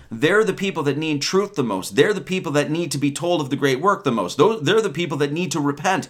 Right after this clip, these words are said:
the most, clearly. Now, as we, as we say, when we relate these stars, just as we did at the begin-, these, uh, excuse me, these stories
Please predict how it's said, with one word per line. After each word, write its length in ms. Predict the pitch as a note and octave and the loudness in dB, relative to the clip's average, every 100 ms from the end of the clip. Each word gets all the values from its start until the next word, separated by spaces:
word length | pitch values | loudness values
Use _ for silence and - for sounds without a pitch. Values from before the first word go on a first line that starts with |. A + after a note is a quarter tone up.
| - | -2
the 140 | C#3 | 0
most, 480 | D#3+ F3+ G#2+ - - - _ _ _ - | 2 2 0 -6 -10 -18 _ _ _ -12
clearly. 680 | - F#3 A3+ A3 A#2+ - _ _ - - - | 0 4 6 4 0 -8 _ _ -20 -14 0
Now, 280 | E3+ F3+ - | 4 4 4
as 240 | E3+ C#3+ | 0 0
we, 340 | G3+ A#3 F3+ | 0 -2 -2
as 140 | D#3 D3 | -4 -2
we 160 | G#3 | -4
say, 200 | G3+ D3 | 0 0
when 200 | B2+ C3+ | 2 0
we 120 | C#3+ A3 | -2 0
relate 420 | F#3+ D#3+ E3 C#3 | 0 0 -2 0
these 220 | D3+ D3+ | -2 0
stars, 540 | - D3 C3 F#2 - - - | 0 2 2 0 -8 -16 -12
just 220 | - E3+ F3+ | -2 0 0
as 120 | D3 | 0
we 120 | D3 | 2
did 200 | C#3 D3 | 4 2
at 60 | C3 | 2
the 60 | |
begin-, 340 | B2 A#2+ C#3+ C3+ B2+ B2 | -2 0 -2 -2 -2 2
these, 220 | C3+ C3+ | 4 4
uh, 120 | C3 | 2
excuse 360 | F2 - C#3 C3+ | -2 -2 -2 -2
me, 200 | F2+ - _ _ | -4 -10 _ _
these 300 | A2 F3 - | -4 -2 0
stories 560 | - F#3+ C#3 F#2+ - | 2 2 2 -2 -10